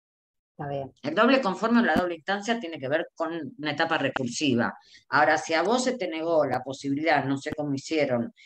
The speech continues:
Speaker 2: de que se revise la denegatoria de la prueba, eh, durante la instrucción, vos ahí tendrías que haber ido en queja a Fiscalía General.
Speaker 1: Exacto.
Speaker 2: Eh,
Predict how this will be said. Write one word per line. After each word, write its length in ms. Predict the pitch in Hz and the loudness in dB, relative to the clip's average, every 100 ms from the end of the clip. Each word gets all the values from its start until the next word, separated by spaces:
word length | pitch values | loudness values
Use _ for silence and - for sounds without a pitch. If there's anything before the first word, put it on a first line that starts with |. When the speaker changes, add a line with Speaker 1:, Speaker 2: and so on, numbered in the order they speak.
| - _ - | -20 _ -2
Speaker 2:
de 500 | 135 131 127 123 - | 0 2 0 -4 -8
que 100 | 135 | -8
se 180 | 165 147 | -2 2
revise 760 | 143 156 202 - - 131 120 - _ | 2 2 0 -2 -6 -4 -4 -8 _
la 160 | 127 127 | -2 0
denegatoria 680 | 135 135 127 123 170 170 | 2 0 -2 -2 0 2
de 100 | 156 | 2
la 200 | 143 135 | 2 0
prueba, 600 | 156 180 160 135 131 143 - _ _ _ _ | 0 0 2 0 -2 -2 -6 _ _ _ _
eh, 240 | 104 107 - - _ _ _ | -14 -14 -18 -20 _ _ _
durante 420 | 139 135 135 131 | -2 0 0 -2
la 100 | 131 | -4
instrucción, 920 | 120 - 135 135 - 202 170 160 190 190 _ _ - | -6 -8 -12 -10 -2 4 4 4 -2 -8 _ _ -6
vos 180 | 160 160 | -4 0
ahí 220 | 160 185 | 0 2
tendrías 380 | 208 175 175 - | 0 0 -4 -2
que 80 | |
haber 180 | 147 156 | -6 -4
ido 200 | 156 165 | -4 -4
en 120 | 147 | -4
queja 320 | 143 185 180 185 | -4 -4 -2 -2
a 40 | |
Fiscalía 500 | 151 139 139 147 - | -4 -8 -6 -4 -4
General. 500 | 147 139 165 175 131 - _ _ _ _ _ _ _ _ _ _ _ _ _ _ | -4 -2 0 0 -2 -12 _ _ _ _ _ _ _ _ _ _ _ _ _ _
Speaker 1:
Exacto. 400 | 170 - 151 - - | _ -16 -16 -16 -4
Speaker 2:
Eh, 340 | 143 131 127 | 0 2 0